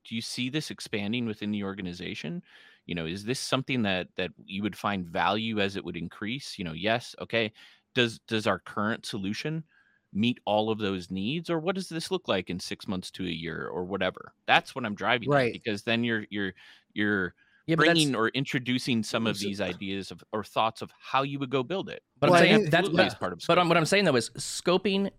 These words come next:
Speaker 3: is a part of both long-term and short-term. Before you do either one of those things, there's
Speaker 1: Sure.
Speaker 3: always,
Speaker 2: Yes.
Speaker 3: so
Speaker 1: Sure.
Speaker 3: I'm talking,
Speaker 1: Yeah.
Speaker 3: when I was talking my three points there, I still think the only three points for talking about where we're making the compromises, the compromises come from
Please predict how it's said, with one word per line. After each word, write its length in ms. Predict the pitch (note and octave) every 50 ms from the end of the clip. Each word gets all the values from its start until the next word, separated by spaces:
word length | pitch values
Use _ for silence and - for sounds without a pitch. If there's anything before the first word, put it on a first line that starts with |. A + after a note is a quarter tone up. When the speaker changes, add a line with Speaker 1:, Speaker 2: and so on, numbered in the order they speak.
| _ -
Speaker 3:
is 140 | D3 D3 D3
a 60 | C#3+
part 340 | - - - E3+ D#3+ D3+ - -
of 280 | B2 B2 B2 A#2+ A#2+ -
both 460 | D3 E3 C#3+ A#2 B2+ - - - - - _ _ _ _ _ _ _ _ _ _ _ _ _ _ _ _ _ _ -
long-term 480 | C3+ C3 C3+ D3 D#3 D3+ E3+ D#3 C#3+
and 160 | B2 C3 C3 C3
short-term. 460 | - F#3+ F#3 - A2+ C2+ - - - _ _
Before 360 | - B2+ - - E3 F3 F#3+
you 80 | G3+ F#3+
do 80 | F3+ D#3+
either 200 | - F3+ F3+ F3
one 180 | D#3+ D#3 G3 B3
of 60 | G#3+
those 180 | C#3 A2 G#2+ -
things, 180 | - F#2+ F#2
there's 140 | G#2 C3 B2+
Speaker 1:
Sure. 80 | B2 E3
Speaker 3:
always, 300 | D#3 E3 F#3+ G3+ E3+ D3+
Speaker 2:
Yes. 140 | C#3 D3 A#2+
Speaker 3:
so 100 | G#2+ D3
Speaker 1:
Sure. 180 | D3 G3 G3+ C#3+ - - _ -
Speaker 3:
I'm 180 | C#3+ F3 A3
talking, 360 | A#3 - A3 F#3 E3+ E3 D#3
Speaker 1:
Yeah. 60 | C#3 C#3
Speaker 3:
when 120 | D3 D3
I 60 | C#3+
was 100 | E3+ F#3+
talking 180 | - E3+ D#3 C3
my 80 | C3+
three 180 | B2+ - - C3+
points 280 | - - G#3 A#3+ A3 -
there, 260 | - F2+ G2 - - _
I 100 | - C#3+ E3+
still 200 | - - G3+ F#3+
think 260 | - - G#3 G3+ D#3
the 80 | D3+ A#2+
only 200 | G2+ C#3+ D#3 D3
three 180 | - - D#3
points 300 | D3 - F3 F3 D3+ -
for 120 | - C#3 B2+
talking 360 | - - C#3 C#3 C#3 D3+ C#3
about 320 | C3 C3 B2+ A#2+ - - - - - _ _ _
where 280 | - B2+ C#3 E3 F3+
we're 120 | E3+ E3+ E3+
making 280 | D#3 D3 C#3+ - C#3
the 80 | B2 A#2
compromises, 640 | - - A3 C#4 - E3 A#2 G2+ F#2 F#2 - G#2+ G2+
the 100 | A2 G#2+
compromises 680 | - - - E3 G#3 A3+ G#3 E3 C#3+ C3+ - A#2+ G#2+
come 300 | - - - - G3+ G3
from 400 | - - A#2 A2 A2 G#2+ A2 -